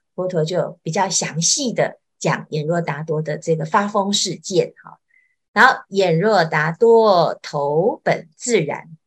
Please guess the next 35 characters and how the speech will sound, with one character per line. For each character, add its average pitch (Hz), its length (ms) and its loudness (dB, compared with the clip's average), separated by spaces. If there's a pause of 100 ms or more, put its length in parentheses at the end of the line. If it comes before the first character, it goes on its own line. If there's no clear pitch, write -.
(140)
啊， 165 240 -12 (260)
本 170 460 4
自 175 480 -2
其 196 380 -4
然， 156 420 -2 (360)
无 254 340 2
然 151 720 -4
非 220 220 0
自， - 360 -6 (460)
何 156 600 -2
因 170 260 -2
缘 151 280 -4
故， - 300 -4 (300)
不 202 580 -4
投 143 480 -6
狂 160 380 -10
走。 - 280 -10 (600)
好， 117 260 -6
这 226 160 2
一 180 60 0
段 202 300 4
呢， 143 200 -4
其 160 180 -8
实 156 160 -2
他 156 180 -6
在 160 180 -2
讲 160 280 -6 (340)
自 339 240 4
然 156 260 -2
这 - 100 -12
件 160 220 -8
事 - 340 -8
哈， - 240 -12 (300)
从 175 320 -4
头 170 600 0